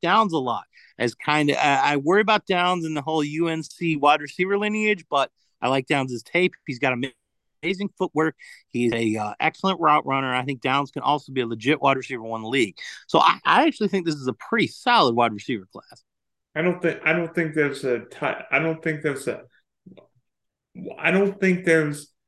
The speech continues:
Speaker 2: a Ja'Marr Chase, Julio Jones, or number one slam dunk wide receiver in the league, though.
Speaker 1: So Jackson Smith-Njigba is that, but I can understand why people don't under-, why people might not think he is that yet, since he was hurt all last year.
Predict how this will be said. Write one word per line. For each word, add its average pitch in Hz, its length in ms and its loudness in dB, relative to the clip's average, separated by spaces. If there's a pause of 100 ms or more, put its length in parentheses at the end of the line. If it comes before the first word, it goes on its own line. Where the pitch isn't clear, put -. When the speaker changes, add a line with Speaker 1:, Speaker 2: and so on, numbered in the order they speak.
(160)
Speaker 2:
a 139 100 0
Ja'Marr 156 540 4
Chase, 147 440 -4
Julio 151 460 -4
Jones, 143 480 -4
or 120 400 -6 (180)
number 160 380 2
one 151 420 0
slam 151 440 -4
dunk 160 320 -8
wide 135 280 -4
receiver 131 520 -10
in 120 100 -10
the 117 180 -8
league, 170 400 -6
though. - 200 -6 (760)
Speaker 1:
So 151 80 4
Jackson 180 460 4
Smith-Njigba 165 760 0
is 160 220 2
that, 190 320 -2 (320)
but 143 100 0
I 139 120 0
can 139 240 -8
understand 175 500 -2
why 151 140 4
people 147 260 0
don't 131 320 0
under-, 131 220 -2 (840)
why 135 180 8
people 135 280 2
might 131 220 6
not 127 240 4
think 175 180 4
he 240 140 6
is 226 120 4
that 240 220 4
yet, 254 220 2
since 143 180 -6
he 135 80 -4
was 135 180 -2
hurt 175 160 6
all 104 180 0
last 87 280 -14
year. - 100 -20